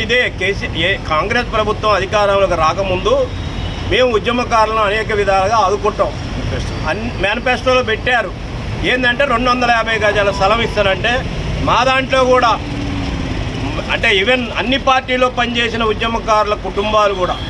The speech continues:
ఎందుకంటే మీరు పద్నాలుగు, పదిహేను ఏళ్ళు సంవత్సరాలు ఉద్యమంలో పనిచేసినా మీకు గత ప్రభుత్వం ఏమీ ఇయ్యలేదు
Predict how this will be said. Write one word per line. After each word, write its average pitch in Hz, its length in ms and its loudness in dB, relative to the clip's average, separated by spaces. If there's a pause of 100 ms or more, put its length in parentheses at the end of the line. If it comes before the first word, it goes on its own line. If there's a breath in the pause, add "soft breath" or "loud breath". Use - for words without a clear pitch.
(600)
ఎందుకంటే 226 380 -2 (120)
మీరు 214 160 2 (100)
పద్నాలుగు, 202 480 2
పదిహేను 190 380 2
ఏళ్ళు 180 220 -2
సంవత్సరాలు 180 500 2
ఉద్యమంలో 175 440 0
పనిచేసినా 170 440 0 (540)
మీకు 208 200 0 (100)
గత 185 120 0 (140)
ప్రభుత్వం 233 460 0 (140)
ఏమీ 220 220 0
ఇయ్యలేదు 214 340 2